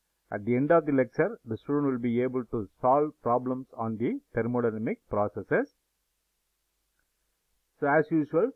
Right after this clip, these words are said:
we take problems only from the Anna University question paper, uh, to give the confidence to the student. So this is example number one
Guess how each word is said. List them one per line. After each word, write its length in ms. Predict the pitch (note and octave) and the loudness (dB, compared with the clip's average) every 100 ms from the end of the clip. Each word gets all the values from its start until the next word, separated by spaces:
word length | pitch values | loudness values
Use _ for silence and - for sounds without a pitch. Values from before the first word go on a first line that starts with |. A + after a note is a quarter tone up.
| _ | _
we 100 | C3 | -10
take 240 | B2 D3+ D#3+ - | -2 0 0 -4
problems 480 | B2+ C#3 C#3+ D3+ C#3 - - | -2 0 0 -2 -4 -8 -4
only 320 | B2 C3+ C#3+ C#3 | -2 0 -2 -2
from 200 | B2+ A#2 | -4 -2
the 320 | A2+ G2 F#2 _ | -4 -4 -10 _
Anna 220 | G#2+ B2+ C#3+ | -8 -2 0
University 340 | C3+ A#2+ - | 0 -4 -6
question 360 | - A2 C3 A#2 | -6 -6 -4 -2
paper, 420 | A2 - F3+ C4 _ _ _ _ _ - | -2 0 -4 -4 _ _ _ _ _ -10
uh, 140 | A2 G#2+ - | -6 -6 -4
to 100 | A#2 | -4
give 200 | G#2+ D3 | 0 0
the 200 | C#3+ B2+ - | 2 0 -2
confidence 560 | A#2+ C#3 C#3 C#3 C3+ A#2+ | -2 -2 -2 -2 -2 -2
to 80 | |
the 240 | A2 G2+ G2 | -4 -4 -6
student. 340 | - B2 A2+ - _ _ _ _ _ _ _ - | -4 -2 -2 -4 _ _ _ _ _ _ _ -6
So 80 | B2+ | -6
this 220 | B2+ B2 | -4 -4
is 100 | C#3+ | -6
example 480 | G#2 B2+ A#2+ D#3+ D3+ | -8 -2 2 2 0
number 260 | C#3 B2+ A2+ | -6 -4 -2
one 260 | A#2+ F3+ | 0 -2